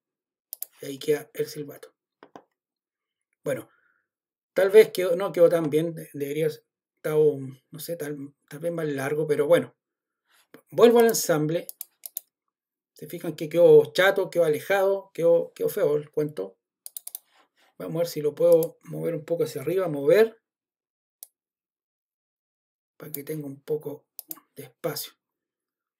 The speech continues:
¿Se fijan? Eh, costó mucho. Ay, mira, esta propo-, esta distancia no es la misma distancia que está acá. Entonces igual, bueno, se puede modificar, pero bueno. Diseño de autor acá. Entonces ahora, eh,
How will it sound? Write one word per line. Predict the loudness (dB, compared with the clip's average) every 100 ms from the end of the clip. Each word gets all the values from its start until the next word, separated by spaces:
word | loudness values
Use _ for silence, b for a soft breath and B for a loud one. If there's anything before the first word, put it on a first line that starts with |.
| _ _ _ _ _ _
¿Se |
fijan? | -14 -8 -8
Eh, | -8 -2
costó | -2 0 -2
mucho. | -2 -2
Ay, | -2 0
mira, | 2 2
esta | 2 0
propo-, | -2 -2 -4
esta | -2 -2
distancia | -2 2 2 2 0
no | -2
es |
la | -2
misma | -4 -4
distancia | -6 -4 -8 -6
que | -10
está | -10 -8
acá. | -6 -6
Entonces | -8 -10 -10
igual, | -4 -2 -2 -6
bueno, | -8 -6 0
se | 0
puede | 6 6
modificar, | 6 -2 -6 -8 -6
pero | -6 -6
bueno. | -4 -6 -8 _ _ _ _ _ -12
Diseño | -6 -4 0 4
de |
autor | 4 4 4 4
acá. | 4 0 -12 _ _ _ _
Entonces | 4 4 8
ahora, | 8 10 8 4
eh, | 4 6 8 8 10 10 10 4